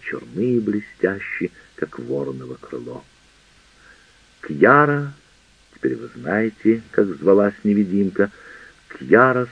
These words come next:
сломленная печалью и страданиями, упала передо мной на колени. Слёзы ручьём потекли из глаз её, и она промолвила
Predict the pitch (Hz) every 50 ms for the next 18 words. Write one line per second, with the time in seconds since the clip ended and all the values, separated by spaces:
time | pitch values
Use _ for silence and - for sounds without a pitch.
0 | - - - 101 135 147 120 95 78 73 73 71 71 71 71 - 73 71 - -
1 | - 101 117 117 117 101 78 69 67 65 - - - - 64 65 60 - 67 95
2 | 120 127 120 120 120 117 117 117 113 117 117 117 - _ _ _ _ _ _ _
3 | - 87 - - 85 101 110 110 113 - - 104 95 92 - 87 78 73 80 85
4 | 85 90 - - - 65 62 64 69 73 71 71 71 _ _ _ _ - - -
5 | - - - - 87 87 92 110 113 101 95 101 98 98 98 - - - - 90
6 | 101 104 98 92 - 95 92 - - 90 - 90 90 92 90 80 76 73 73 80
7 | 80 90 92 90 90 - - - 80 82 82 82 82 85 - - - - - -
8 | - - _ - 110 120 135 135 - - 120 120 113 101 95 107 101 98 92 95
9 | 95 92 90 90 87